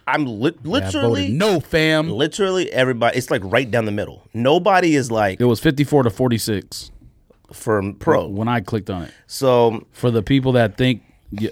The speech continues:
Speaker 2: you have to have owned it to
Speaker 1: for
Speaker 2: be
Speaker 1: a
Speaker 2: a favorite.
Speaker 1: favorite. Now, and this is, and shout out to the, uh,
Speaker 2: Which is the dumbest thing I ever heard in my life.
Speaker 1: shout out to the homie. He said, um,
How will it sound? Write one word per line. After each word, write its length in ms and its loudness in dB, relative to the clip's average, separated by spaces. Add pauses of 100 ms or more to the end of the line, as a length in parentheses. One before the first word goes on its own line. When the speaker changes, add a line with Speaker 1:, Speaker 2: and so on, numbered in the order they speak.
Speaker 2:
you 280 -2
have 240 2
to 340 -2
have 180 -4
owned 300 -2
it 220 -6
to 200 -4
Speaker 1:
for 120 2
Speaker 2:
be 120 4
Speaker 1:
a 60 -2
Speaker 2:
a 20 -2
favorite. 540 0
Speaker 1:
favorite. 200 -18
Now, 300 4
and 140 2
this 180 0
is, 140 -4
and 180 -2
shout 240 2
out 260 0
to 140 -2
the, 200 -2
uh, 400 -2 (280)
Speaker 2:
Which 160 -6
is 140 -2
the 100 -4 (140)
dumbest 320 2
thing 160 0
I 80 0
ever 140 -2
heard 120 0
in 60 -2
my 140 0
life. 600 -4
Speaker 1:
shout 300 0
out 80 -2
to 80 -2
the 100 2
homie. 340 -4
He 180 -8
said, 680 -2 (240)
um, 540 0